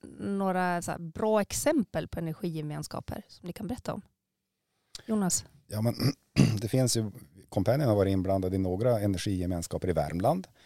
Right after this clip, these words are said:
Speaker 2: där man har testat det här. Då, då kanske det har varit lite mer landsbygd. Jag vet att det pågår s-, lite större projekt i både Örebro och Hammarby sjöstad. Jag vet att det finns exempel på Gotland. Så att det, det finns ju runt land, men inte så mycket här uppe i U-, eller U-, i Norrland. Jag vet att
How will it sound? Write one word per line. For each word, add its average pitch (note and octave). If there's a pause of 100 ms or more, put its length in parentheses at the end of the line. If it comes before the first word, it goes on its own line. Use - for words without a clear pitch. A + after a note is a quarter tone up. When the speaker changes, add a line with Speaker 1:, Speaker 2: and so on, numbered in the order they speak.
(240)
Speaker 2:
där F#2+
man F#2+
har F2+
testat -
det E2
här. F2+
Då, F2+
då G2+
kanske G2+
det G2
har F#2+
varit F2+
lite F2
mer F2+
landsbygd. F#2
Jag F#2+
vet -
att -
det F#2
pågår F#2+
s-, -
lite F2+
större G2+
projekt G2+
i -
både F2+
Örebro F#2
och E2+
Hammarby E2
sjöstad. F#2 (440)
Jag F2+
vet G#2
att F#2
det F2
finns F2+
exempel F2+
på -
Gotland. B2
Så -
att G#2
det, A#2+
det A#2
finns G#2+
ju G#2
runt F#2+
land, A2+
men C#3+
inte D3
så D#3 (100)
mycket C#3+
här D3
uppe D3+
i -
U-, D#3+ (160)
eller A2
U-, C#2+ (300)
i C3
Norrland. C3
Jag A2+
vet C#3
att -